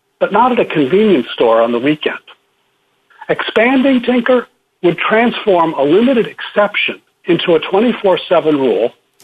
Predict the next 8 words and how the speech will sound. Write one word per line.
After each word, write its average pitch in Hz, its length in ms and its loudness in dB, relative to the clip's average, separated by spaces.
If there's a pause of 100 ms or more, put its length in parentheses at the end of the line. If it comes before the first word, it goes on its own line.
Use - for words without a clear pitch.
(120)
that 151 120 2
would 147 120 2
upend 196 600 0
the 165 80 -8
First 175 320 -2
Amendment's 143 460 0
bedrock 113 600 0
principle 120 600 -4